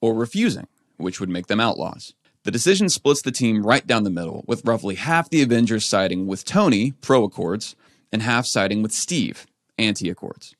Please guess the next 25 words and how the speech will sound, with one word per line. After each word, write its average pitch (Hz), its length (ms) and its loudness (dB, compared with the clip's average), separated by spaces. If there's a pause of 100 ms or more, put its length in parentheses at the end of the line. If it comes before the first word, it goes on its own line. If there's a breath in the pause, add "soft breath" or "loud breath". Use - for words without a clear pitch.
(180)
In 113 120 4
the 120 40 6
midst 208 240 2
of 147 100 2
all 107 160 6
this, 92 380 -4
Steve - 420 -2
Rogers 120 400 2
realizes 92 520 -2
that - 160 -6
someone 156 340 0
is 165 140 0
attempting 104 420 0
to - 160 -4
unleash 120 380 2
a 92 60 -6
team 104 340 0
of 92 100 -4
Soviet-era 113 760 2
superpowered 101 720 -2
secret 98 340 -4
agents 87 360 -6
on 87 120 -6
the 82 60 -6
world. 82 360 -8